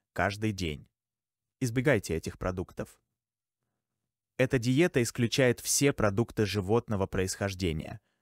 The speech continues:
то есть никакого мяса и животных жиров, включая рыбу. Также следует избегать жирных семян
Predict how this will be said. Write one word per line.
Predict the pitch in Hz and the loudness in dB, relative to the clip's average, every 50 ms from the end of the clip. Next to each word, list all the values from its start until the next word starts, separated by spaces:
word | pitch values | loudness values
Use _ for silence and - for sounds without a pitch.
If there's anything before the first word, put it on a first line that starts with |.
| _ _ _ | _ _ _
то | - 123 | 2 2
есть | 120 113 - - - - - | 2 2 0 -6 -10 -6 -2
никакого | 120 120 127 - 127 - - 127 107 104 | 0 0 2 0 0 0 2 2 2 4
мяса | 101 104 120 139 156 - - - 110 | 2 4 4 2 2 2 2 0 0
и | 101 - - 113 113 110 | 0 0 0 2 2 2
животных | 98 98 104 95 113 120 - - 101 90 | 2 0 2 2 2 2 2 0 -2 -2
жиров, | 90 90 98 95 107 123 120 95 - - | -2 -2 0 2 4 4 4 2 0 -8
включая | - - - 95 92 - - 107 98 95 | -18 -10 -8 -6 -4 -2 0 2 2 2
рыбу. | 98 101 101 90 78 76 67 - - _ _ _ _ _ _ _ _ _ _ | 2 0 -2 -2 -4 -6 -8 -10 -12 _ _ _ _ _ _ _ _ _ _
Также | - 156 165 151 139 135 | 2 2 2 4 2 0
следует | 120 - 123 120 120 113 113 104 - | 0 2 2 2 4 4 2 2 2
избегать | 107 98 95 104 104 95 113 113 110 101 | -2 -4 -2 -2 0 2 2 2 2 0
жирных | 92 101 104 101 95 98 - - | 0 0 0 0 0 -2 -2 -2
семян | - - 113 117 117 107 98 95 | -2 0 2 2 2 0 0 -2